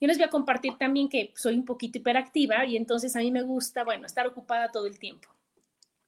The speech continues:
Y una cosa muy buena que tengo es de que lo que veo,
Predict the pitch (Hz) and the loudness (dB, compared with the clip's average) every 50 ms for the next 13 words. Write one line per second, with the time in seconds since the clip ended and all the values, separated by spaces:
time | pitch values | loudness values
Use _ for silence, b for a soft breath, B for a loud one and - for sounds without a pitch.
0 | _ _ B B B B B B B B B B _ _ 226 226 262 285 339 359 | _ _ B B B B B B B B B B _ _ 2 4 6 6 6 6
1 | 370 381 381 - 311 - 277 269 262 262 269 247 240 240 247 240 240 233 220 - | 4 2 2 0 -2 -2 0 0 0 0 0 0 -2 -2 -2 -2 -4 -6 -6 -4
2 | 226 220 220 226 233 233 220 220 220 208 - 208 - - 190 190 190 240 240 262 | -6 -6 -4 -4 -4 -4 -4 -4 -6 -6 -4 -8 -6 -4 -6 -2 0 2 2 4
3 | 277 294 339 | 4 4 4